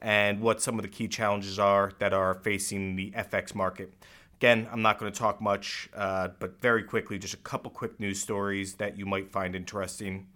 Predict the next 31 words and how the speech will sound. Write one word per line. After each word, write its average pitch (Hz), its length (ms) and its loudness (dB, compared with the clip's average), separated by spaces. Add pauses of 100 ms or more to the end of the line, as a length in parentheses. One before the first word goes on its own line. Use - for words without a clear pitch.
(440)
Uh, 104 160 2
first, 151 480 2 (240)
the 117 100 -4
recently 123 480 -2
proposed 110 680 -2
members 113 360 0
exchange, 110 760 -4
otherwise 101 420 -4
known 101 280 -4
as 92 240 -10
Memex, 104 580 -4 (920)
uh, 92 120 -10
finally 127 420 -2
has 107 120 -2
put - 260 -6
a 107 40 -10
face - 560 -4 (380)
to 113 140 -6
its 98 200 -4
name, 117 440 0 (220)
as 101 460 2
Jonathan 101 540 -2
Kellner 107 440 -2
will 101 220 -8
be 95 100 -8
taking 101 400 -8
over 98 240 -4
as 92 220 -8
C 98 320 -8
E 95 40 -2
O. 92 200 -8